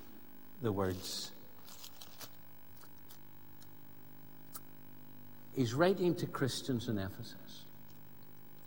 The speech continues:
Always important to look at the address when Paul, when you're reading Paul's letters. And it's,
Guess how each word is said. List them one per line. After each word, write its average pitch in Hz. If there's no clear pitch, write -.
Always 170
important 135
to 117
look 117
at -
the 123
address 95
when 95
Paul, 104
when 113
you're 98
reading 104
Paul's 98
letters. 92
And 92
it's, -